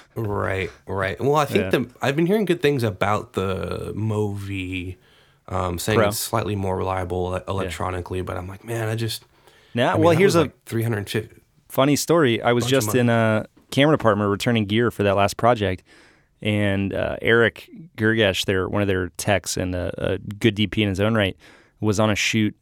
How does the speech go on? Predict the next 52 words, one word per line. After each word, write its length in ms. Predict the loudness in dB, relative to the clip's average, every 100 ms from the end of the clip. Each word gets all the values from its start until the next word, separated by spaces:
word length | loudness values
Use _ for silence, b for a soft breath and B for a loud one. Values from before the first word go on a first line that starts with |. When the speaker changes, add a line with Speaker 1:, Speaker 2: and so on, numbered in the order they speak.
| _
Speaker 2:
um, 560 | -2 -2 -4 -6 -6 -2
with 160 | -2 0
the 80 | 2
Movi 280 | 4 2
Pro, 480 | 0 2 4 4 2 -2
and 100 | -4
it 120 | -4
completely 600 | -4 -4 -2 0 0 -2
crapped 380 | 2 4 4 4
out 180 | 2
on 100 | 2
him. 140 | 0 -4 b b b
Just 260 | 0 2
stopped 460 | 0 2 2 2 -2 -6
Speaker 1:
What? 380 | -2 0 0
Speaker 2:
functioning. 520 | 2 2 2 -2 -4 -8 b b b b 2
Yeah, 240 | 2 2
I 60 | 0
think 160 | 0
he 80 | 2
had, 100 | 2 4
he 100 | 2
Speaker 1:
Wow. 200 | 2 0
Speaker 2:
had 120 | -6
two 160 | 0 2
or 100 | 2
three 260 | 0 0 2
of 40 |
the 180 | 2 0
motors, 500 | 0 0 2 2 0
like, 120 | -4
burn 320 | -4 -2 0
out 280 | 0 -2 -2
and 280 | -4 -6 -8 b b b b
just 200 | -4 -4 -4 -6
bad. 320 | -2 2 2 2
Speaker 1:
Oof. 60 |
Speaker 2:
And 80 | 4
then 100 | 4
he 60 | 4
tried 240 | 4 2
to 60 | 4
get 80 | 2
a 60 |
hold 280 | 2 2 2
of, 400 | 2 0 -2 -6 B B B B B B B B B _ 2
you 140 | 6
know, 320 | 6 4 2
somebody 360 | 2 4 6 6
to 60 | 4
fix 320 | 2 2 4
it 220 | 4 2